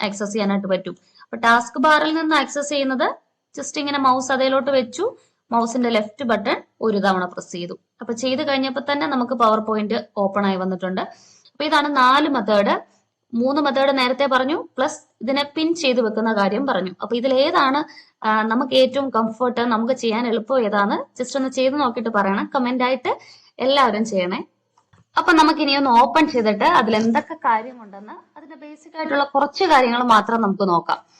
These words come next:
ഡയറക്റ്റ് നമുക്ക് ഈ ഒരു ടാസ്ക് ബാറിൽ നിന്ന് ഓപ്പൺ ചെയ്യാം. അപ്പൊ ടാസ്ക് ബാറിൽ നിന്ന് ഓപ്പൺ ചെയ്യാന്ന് പറഞ്ഞാൽ just ഇങ്ങനെ അതിലോട്ട് വെച്ചു,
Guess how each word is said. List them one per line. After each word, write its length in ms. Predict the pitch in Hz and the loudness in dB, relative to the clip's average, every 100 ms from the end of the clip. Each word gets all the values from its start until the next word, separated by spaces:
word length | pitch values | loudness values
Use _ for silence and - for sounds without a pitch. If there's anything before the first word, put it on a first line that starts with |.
| 302 | -2
ഡയറക്റ്റ് 260 | 311 349 | -2 0
നമുക്ക് 340 | 320 285 302 269 | 4 4 2 0
ഈ 80 | |
ഒരു 120 | 269 269 | 2 2
ടാസ്ക് 520 | 269 214 226 226 294 | 4 6 6 4 2
ബാറിൽ 420 | 254 240 240 247 | 6 8 6 0
നിന്ന് 600 | 240 226 381 - _ - | 2 4 2 0 _ 2
ഓപ്പൺ 300 | 202 202 196 | 2 4 0
ചെയ്യാം. 240 | 196 170 | 0 -4
അപ്പൊ 340 | - _ - 269 | -4 _ -12 0
ടാസ്ക് 440 | 285 277 277 - | 4 4 4 0
ബാറിൽ 320 | 302 302 302 | 6 8 8
നിന്ന് 200 | 302 294 | 4 6
ഓപ്പൺ 360 | 302 247 254 277 | 6 6 4 0
ചെയ്യാന്ന് 280 | 277 262 262 | 2 2 4
പറഞ്ഞാൽ 320 | 247 240 262 | 2 2 0
just 260 | 254 247 269 | -2 -4 -4
ഇങ്ങനെ 180 | 247 | 2
അതിലോട്ട് 380 | 233 233 240 247 | 2 4 2 2
വെച്ചു, 400 | 240 214 - 381 | 0 0 -2 -4